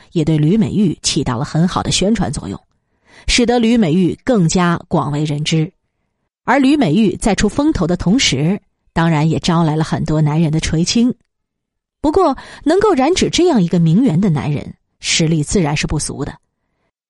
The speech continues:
在垂涎吕美玉的众多男人当中，黄金荣就是最有实力的一个。那么黄金荣是怎么发现吕美玉这个美人儿的呢？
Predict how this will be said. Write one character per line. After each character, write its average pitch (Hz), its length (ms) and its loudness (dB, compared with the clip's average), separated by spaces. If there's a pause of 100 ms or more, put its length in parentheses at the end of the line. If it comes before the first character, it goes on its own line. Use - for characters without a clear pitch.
(100)
在 233 160 2
垂 226 260 2
涎 214 160 2
吕 208 200 2
美 185 140 -2
玉 208 140 0
的 156 100 -2
众 262 240 0
多 233 160 0
男 170 180 2
人 156 100 0
当 156 180 0
中， 160 260 0 (360)
黄 226 340 0
金 330 220 4
荣 202 380 2 (180)
就 - 120 -2
是 - 100 -4
最 277 220 0
有 180 140 -4
实 - 220 -4
力 214 160 -2
的 - 80 -6
一 92 120 -10
个。 - 180 -16 (1040)
那 392 100 2
么 370 100 4
黄 277 240 2
金 339 160 4
荣 269 240 2
是 - 120 0
怎 165 200 -2
么 151 100 0
发 285 220 -2
现 269 180 0
吕 214 140 2
美 220 140 2
玉 214 120 2
这 196 140 -2
个 180 60 0
美 147 140 0
人 113 120 -8
儿 156 80 -6
的 262 100 0
呢？ 208 160 0